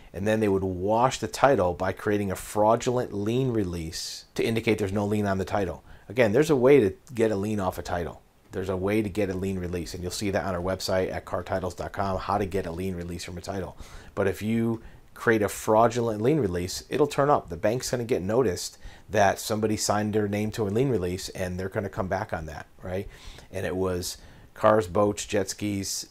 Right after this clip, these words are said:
um, and even fake licenses. They had to get the fake license first in order to do the fraudulent lien release. They're all arrested.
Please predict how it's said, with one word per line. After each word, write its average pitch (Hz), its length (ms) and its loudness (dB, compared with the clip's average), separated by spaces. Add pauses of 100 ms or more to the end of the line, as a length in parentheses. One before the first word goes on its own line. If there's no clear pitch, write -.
(100)
um, 85 280 -6
and 113 120 -2
even 104 180 -2
fake 90 280 -4
licenses. 87 480 -6
They 95 100 -2
had 123 160 6
to 131 60 0
get 120 120 4
the 98 60 -8
fake - 320 -2
license 98 400 -4
first - 560 2 (300)
in 98 140 -4
order 95 300 0
to 87 500 -4 (340)
do 98 200 2
the 92 100 -2
fraudulent 92 640 0 (260)
lien 98 200 -2
release. 82 460 -8 (400)
They're 117 160 4
all 123 140 10
arrested. 107 480 2